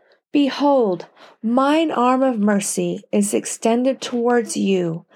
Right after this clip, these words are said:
and whoever will come, him will I receive."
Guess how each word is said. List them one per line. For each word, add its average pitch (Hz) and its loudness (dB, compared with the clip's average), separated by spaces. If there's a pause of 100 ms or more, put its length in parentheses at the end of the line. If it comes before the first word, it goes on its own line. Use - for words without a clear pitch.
(340)
and 196 0
whoever 208 2
will 262 0
come, 170 -2 (340)
him 180 0
will 196 0
I 170 0
receive." 170 -2